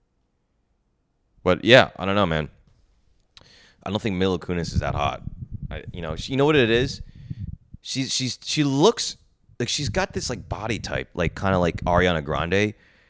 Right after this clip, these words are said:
where it's kinda like a, it's like a kid, it's like a high schooler's body type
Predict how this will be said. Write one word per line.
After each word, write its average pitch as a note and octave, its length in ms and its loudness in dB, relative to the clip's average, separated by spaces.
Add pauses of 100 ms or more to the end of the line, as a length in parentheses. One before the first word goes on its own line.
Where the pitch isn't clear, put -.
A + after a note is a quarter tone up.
(460)
where - 80 -2
it's - 60 -2
kinda A3 160 -4
like G#3+ 120 -6
a, F3+ 40 -8 (120)
it's - 120 -8
like - 100 -4
a G#2+ 80 -10 (100)
kid, F3+ 380 0
it's - 120 -8
like - 80 -6
a - 40 -8
high - 200 -6
schooler's B2+ 440 -2
body C4+ 300 -2
type - 380 -10